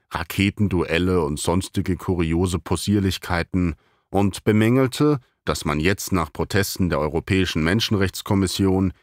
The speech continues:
die Erfolgsshow Jagd auf Schwiegermutter aus dem Abendprogramm strich. Beim Zuhören beschlich mich das seltsame Empfinden, den ganzen Ulk längst aus eigenem Erleben zu kennen.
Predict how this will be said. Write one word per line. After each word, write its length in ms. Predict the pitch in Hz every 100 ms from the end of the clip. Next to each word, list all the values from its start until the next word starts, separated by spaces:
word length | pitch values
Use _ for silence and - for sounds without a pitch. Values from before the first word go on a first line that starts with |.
| _ -
die 120 | 117
Erfolgsshow 800 | 107 - 147 - - 123 117 113 -
Jagd 480 | 76 78 98 147 -
auf 220 | 92 85
Schwiegermutter 1000 | - - 120 143 101 90 95 - 90 80 - _ _
aus 220 | 107 104
dem 220 | - 110 104
Abendprogramm 920 | 85 85 80 - - 87 - 92 104
strich. 640 | - - 82 71 - - _ _ _ _ _ _ _ _
Beim 300 | 85 82 80
Zuhören 760 | - - 180 139 120 104 101 98
beschlich 440 | 92 - 120 -
mich 180 | 147 123
das 220 | 104 -
seltsame 580 | - 87 123 - 117 107
Empfinden, 720 | 85 76 101 113 123 123 117 104 _ _
den 220 | 90 85
ganzen 440 | 80 98 123 117 104
Ulk 420 | 113 123 147 - -
längst 460 | 82 123 120 -
aus 300 | 80 80 -
eigenem 480 | 85 87 92 82 87
Erleben 540 | 110 104 85 78 80
zu 180 | - 135
kennen. 520 | - 98 69 64 58